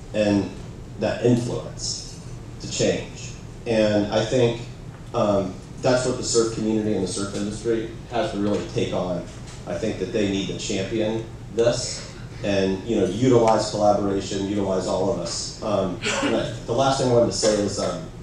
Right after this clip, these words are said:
the Global Wave Conference for us, um, first of all, we're super grateful to be here, um, in this room with you guys. Um, the Global Wave Conference for us, um, started in Cornwall, and it really laid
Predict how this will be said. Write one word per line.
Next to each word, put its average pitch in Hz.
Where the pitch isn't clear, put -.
the 113
Global 139
Wave 123
Conference 123
for 104
us, -
um, 92
first 135
of 123
all, 113
we're 95
super 117
grateful 95
to 92
be 90
here, 92
um, 90
in 101
this 92
room 92
with 90
you 101
guys. 90
Um, 90
the 117
Global 135
Wave 127
Conference 123
for 110
us, -
um, 98
started 113
in 85
Cornwall, 101
and 104
it 92
really 113
laid 95